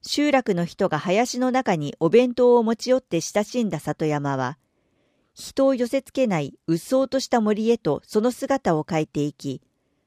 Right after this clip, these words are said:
そこに住む生き物や植物も移り変わりました。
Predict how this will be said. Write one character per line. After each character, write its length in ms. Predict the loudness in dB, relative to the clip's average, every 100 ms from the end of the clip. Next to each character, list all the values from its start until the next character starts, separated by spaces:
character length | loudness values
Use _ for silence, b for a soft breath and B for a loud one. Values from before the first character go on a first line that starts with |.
| _ _ _ _
そ 180 | -2 0
こ 120 | 2
に 100 | 0
住 180 | -2 -2
む 80 | 2
生 160 | 2 0
き 120 | -2
物 240 | 0 2
や 120 | 0
植 300 | 0 -2 -2
物 240 | -2 -2 -2
も 160 | -2
移 220 | -2 0 0
り 100 | 2
変 120 | 2
わ 100 | 2
り 120 | 0
ま 120 | -4
し 140 | -6 -8
た。 160 | -10